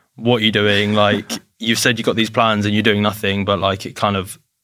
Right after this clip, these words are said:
Speaker 1: it was going, but it just was very slow.
Speaker 2: Yeah.
Speaker 1: Um, and then I left Tesco, well,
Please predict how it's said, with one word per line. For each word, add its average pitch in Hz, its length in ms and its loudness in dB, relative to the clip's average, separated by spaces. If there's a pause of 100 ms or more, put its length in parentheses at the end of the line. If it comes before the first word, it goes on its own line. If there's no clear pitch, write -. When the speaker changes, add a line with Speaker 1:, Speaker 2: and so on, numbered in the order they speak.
(120)
Speaker 1:
it 123 80 -4
was 117 180 2
going, 117 480 2
but 110 120 -2
it - 20 -2
just 110 300 -6
was 107 140 -4
very 101 200 0
slow. 104 400 0
Speaker 2:
Yeah. - 180 -12 (960)
Speaker 1:
Um, 117 640 4 (160)
and 123 180 0
then 147 460 2 (1160)
I 117 480 4
left 120 320 0
Tesco, 104 460 0
well, 104 280 2